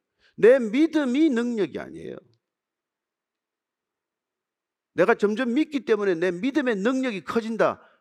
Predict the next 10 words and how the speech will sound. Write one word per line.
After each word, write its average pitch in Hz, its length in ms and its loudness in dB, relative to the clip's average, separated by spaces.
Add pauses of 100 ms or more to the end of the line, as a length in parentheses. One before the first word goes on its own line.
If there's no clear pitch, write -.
이건 - 200 -6
좀 143 200 -12
조심스러운 185 580 -8
표현입니다. 90 360 -16 (1400)
내가 190 300 4
믿는 247 520 0
분이 320 460 0 (360)
능력 269 460 -2
있으신 185 380 -8
분이다. 120 460 -6